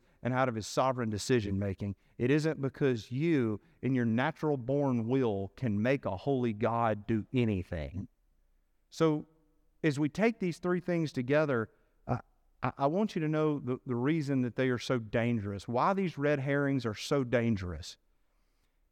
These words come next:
If a, a man was to serve thirty years of a pr-, prison sentence,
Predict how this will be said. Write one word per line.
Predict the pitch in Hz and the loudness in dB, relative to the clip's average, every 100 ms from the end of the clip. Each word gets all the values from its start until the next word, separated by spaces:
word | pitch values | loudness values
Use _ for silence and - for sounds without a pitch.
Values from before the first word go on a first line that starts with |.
| _ _ _ _ _ _ _ _ _ _ - | _ _ _ _ _ _ _ _ _ _ -4
If | 147 | 0
a, | 160 - _ _ - | -2 -4 _ _ -2
a | |
man | 160 185 254 240 | 0 2 2 2
was | 190 - | 0 -4
to | 156 | -8
serve | - 185 165 - | -2 -2 -2 0
thirty | 175 170 170 | 0 2 0
years | 151 147 131 | 0 0 0
of | |
a | 117 | -2
pr-, | - 143 131 - | 0 0 0 0
prison | 147 135 110 | 2 4 2
sentence, | 98 110 90 90 - | -2 -4 -6 -10 -16